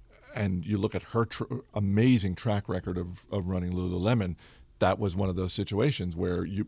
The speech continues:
when Christine Day left, we all sort of looked at that and said, "Wow, that's a great run she has had, and God help whoever has to follow her." And not that Lululemon is in dire straits, but it did take that company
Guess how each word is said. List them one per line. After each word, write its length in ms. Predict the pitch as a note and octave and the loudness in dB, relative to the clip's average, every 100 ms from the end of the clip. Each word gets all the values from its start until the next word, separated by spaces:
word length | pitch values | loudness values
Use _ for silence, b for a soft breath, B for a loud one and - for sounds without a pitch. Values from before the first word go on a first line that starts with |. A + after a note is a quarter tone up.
| - - - - | -6 -12 -12 -8
when 640 | A#2+ G#2 G2+ F#2 F2+ F#2 - | -6 -4 -4 -2 -2 -4 -4
Christine 360 | A#2 - B2+ A#2 | -4 -2 -2 2
Day 160 | A2+ | 2
left, 340 | G#2+ G2+ F#2 - | 2 0 -2 -4
we 180 | G2 G2 | -2 0
all 320 | F#2+ G2 - | 0 -2 -6
sort 240 | - A2+ G2 | -6 0 2
of 60 | |
looked 200 | F#2+ G#2 | 2 0
at 80 | G#2 | 0
that 140 | F#2 F2+ | 0 0
and 120 | F2 | -2
said, 160 | G2 E2+ | -4 0
"Wow, 380 | G2 G2 E2+ E2 b b b b - | 4 4 2 -2 b b b b -4
that's 180 | G#2 | -2
a 60 | A2 | -2
great 400 | F2 F#2+ A2 C3+ | -2 2 4 4
run 400 | A#2+ A2 F#2+ F#2 | 4 4 4 0
she 300 | - - A2+ | -4 -2 2
has 140 | A2 G#2 | 4 4
had, 440 | A2 F#2 F#2+ E2+ - _ _ _ _ _ _ _ - | 2 0 -2 -8 -14 _ _ _ _ _ _ _ -4
and 340 | G#2+ F#2+ E2+ - _ _ _ - G#2 F#2 | 0 0 -2 -8 _ _ _ -8 -8 2
God 280 | B2 A2 | 4 4
help 240 | F#2+ G2+ - | 2 0 0
whoever 340 | A2 G2+ F#2+ | 0 0 0
has 220 | F2+ F2 | -4 -4
to 80 | - | -6
follow 300 | - F2 F2 | -4 -4 -4
her." 260 | E2+ A#1+ - | -6 -8 -2
And 160 | A2 G#2+ | 0 2
not 200 | A2+ A#2 | 2 2
that 100 | A2 | 4
Lululemon 600 | A#2+ A2 G#2 G2+ G2+ G2 | 4 4 4 2 0 -2
is 140 | F#2 | -2
in 100 | G2 | -2
dire 300 | G2 F#2+ F#2 | -2 -2 -4
straits, 340 | - D3 G#2+ | 0 0 0
but 160 | - G#2+ | 0 2
it 200 | G2+ E2+ | 2 4
did 240 | B2+ A#2 | 2 4
take 220 | - G#2+ - | 2 0 2
that 220 | G2 - | -2 0
company 480 | G#2+ - F#2+ F2+ | -4 -2 -2 -4